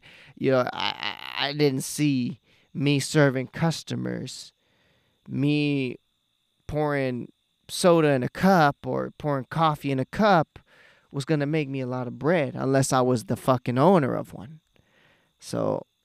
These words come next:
you know, like, again, not hating. I give props. I give props, but honestly, fast food, a lot of fast food workers in that motherfucker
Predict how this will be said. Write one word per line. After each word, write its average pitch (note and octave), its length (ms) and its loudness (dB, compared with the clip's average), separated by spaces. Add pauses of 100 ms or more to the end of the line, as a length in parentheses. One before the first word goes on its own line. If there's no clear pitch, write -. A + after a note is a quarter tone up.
(100)
you - 60 -12
know, - 300 -16 (280)
like, A#2 240 -12 (160)
again, C#3+ 380 2 (420)
not E3 280 6
hating. C4+ 320 4 (720)
I C#3+ 140 4
give C3 320 2
props. - 720 4 (600)
I C#3+ 60 0
give C#3+ 260 2
props, G3 380 0
but A#3 360 0 (580)
honestly, G3+ 500 0
fast G3+ 420 0
food, F#3 380 -4
a D#3 100 -2
lot D#3+ 200 4
of F3 80 -2
fast F#3+ 400 0
food F3 160 -8
workers F3+ 400 -4
in F3+ 120 -2
that F3 140 0
motherfucker D3+ 720 -4